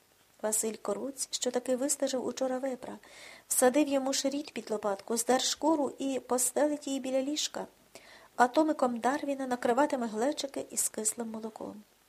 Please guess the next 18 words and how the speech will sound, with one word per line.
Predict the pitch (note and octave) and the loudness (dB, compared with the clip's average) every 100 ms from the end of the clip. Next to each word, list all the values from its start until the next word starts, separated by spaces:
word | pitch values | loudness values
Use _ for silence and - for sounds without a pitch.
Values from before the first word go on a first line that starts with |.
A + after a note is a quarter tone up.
| _ _ _ _ _ _ _ _ _ _ - | _ _ _ _ _ _ _ _ _ _ -10
Тиміш | G#3+ G#3 - | -8 -4 -6
Гонта | G3 A#3+ C4+ B3+ | -4 -6 -6 -6
із | A#3 A#3 - | -4 -2 -4
своєю | - A#3+ A#3+ | -2 -4 -4
криницею, | A#3 A#3+ A#3+ C4+ - G#3+ G3 - - - - - | -6 -6 -6 -6 -6 -6 -8 -14 -20 -20 -20 -4
в | |
якій | A#3+ B3 B3 | -4 -2 -2
хлюпається | C4+ C4 C#4+ D4 C#4 C#4 C#4 C4+ | 0 0 2 2 2 -2 -4 -4
жабка-чищавка. | A3+ G#3+ A3 - A#3 - G#3 G#3 - - - - _ _ _ _ - | -2 -2 -2 -6 -8 -6 -6 -6 -6 -10 -14 -16 _ _ _ _ -12
Сашко | - C#4 C#4 - | -4 -2 -2 -2
Тур, | E4 B3 C4+ C#4 | 0 0 0 -2
що | - B3 | -4 -4
після | B3+ B3+ | -2 0
землетрусу | B3 B3 B3 B3+ C#4 - A#3+ | 0 0 0 -2 -4 -4 -2
возить | C4 B3+ - | -2 -4 -8
у | - | -4
кобурі | A#3 A3 A#3 C#4 D4 - - - - _ _ _ _ _ _ | -4 0 -2 -2 -8 -20 -20 -20 -20 _ _ _ _ _ _
часничину, | - B3+ - A#3 A3+ D#4+ C#4+ F#3+ | -2 0 0 -4 0 0 0 -4